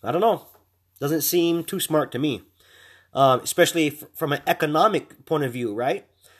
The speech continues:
Um, I would rather my lithium ion batteries last ten to twenty years, and then I would still have enough money easily to go buy a whole nother battery pa-, bank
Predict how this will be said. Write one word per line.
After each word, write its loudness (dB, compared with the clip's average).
Um, 6
I 8
would 2
rather 2
my 0
lithium 0
ion 4
batteries 4
last -2
ten 2
to -6
twenty -2
years, -2
and 6
then 6
I 4
would 4
still 0
have 0
enough 2
money 0
easily -6
to -4
go 0
buy 6
a 8
whole 4
nother -2
battery 0
pa-, -12
bank -4